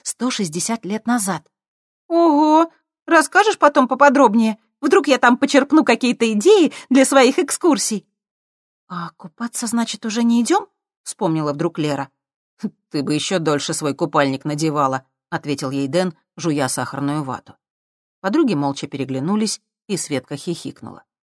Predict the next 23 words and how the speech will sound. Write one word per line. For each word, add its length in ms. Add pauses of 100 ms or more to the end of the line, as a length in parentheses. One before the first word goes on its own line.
(380)
Вскоре 320
они 180
уже 180
двигались 420
знакомой 440
тропой 360
к 60
разрушенному 580
дому 260
профессора 480
Тюменцева, 680 (340)
пробираясь 420
сквозь 240
заросли 400
ежевики, 640 (260)
перелезая 560
через 300
крупные 420
валуны. 460 (720)
Но 220
на 240
этот 300
раз 340